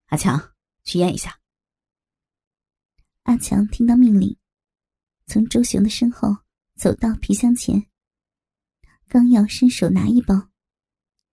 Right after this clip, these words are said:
Speaker 2: 突然之间，山林警笛四起，灯光逼人，四面八方突然冒出一辆辆警车和荷枪实弹的警察。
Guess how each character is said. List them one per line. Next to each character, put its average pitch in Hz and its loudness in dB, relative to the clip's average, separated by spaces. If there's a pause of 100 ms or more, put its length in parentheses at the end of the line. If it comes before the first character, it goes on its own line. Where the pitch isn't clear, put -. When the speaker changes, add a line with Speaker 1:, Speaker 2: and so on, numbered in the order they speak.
(540)
Speaker 2:
突 254 2
然 208 4
之 - -4
间， 226 -4 (800)
山 - 0
林 220 2
警 - 0
笛 208 -4
四 247 0
起， - -6 (420)
灯 233 2
光 240 2
逼 240 0
人， 196 0 (960)
四 - 2
面 214 4
八 226 -4
方 240 -6 (280)
突 - -4
然 226 4
冒 247 6
出 233 -2
一 208 2
辆 226 2
辆 214 2
警 165 -4
车 233 -4 (540)
和 - -2
荷 214 -2
枪 240 0
实 - -6
弹 247 2
的 214 2
警 143 -2
察。 - -4